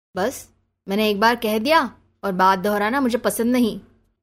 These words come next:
घर में रंग नहीं आएगा और ना कोई छुएगा। मुझे कपड़ों पर लाल छींटे देखकर मछली आने लगती है। हमारे घर में ऐसे ही होली होती है।"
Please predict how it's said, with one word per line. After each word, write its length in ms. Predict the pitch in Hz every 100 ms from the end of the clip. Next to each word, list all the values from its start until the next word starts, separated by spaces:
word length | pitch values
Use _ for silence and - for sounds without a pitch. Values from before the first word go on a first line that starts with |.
| _ -
घर 260 | 185 226 233
में 160 | 247
रंग 220 | 233 214
नहीं 200 | 214 233
आएगा 360 | 233 220 214 240
और 120 | 285
ना 200 | 247 214
कोई 200 | 214 220
छुएगा। 500 | 208 226 196 185 180 - _ _ _ _ _ _ _ _ _ _ -
मुझे 280 | 214 208 254
कपड़ों 300 | 240 233 233
पर 140 | 240
लाल 320 | 226 180 185 226
छींटे 320 | - 233 269
देखकर 380 | 220 214 262 254
मछली 360 | 175 - 254
आने 220 | 269 247
लगती 300 | 226 214 -
है। 220 | 185 175 - _ _ _ _ _ _ _
हमारे 320 | 220 220 269 330
घर 160 | 311
में 360 | 294 302 277 - _
ऐसे 240 | 233 277 302
ही 80 | 269
होली 260 | 240 190
होती 300 | 190 185 180
है।" 220 | 185 -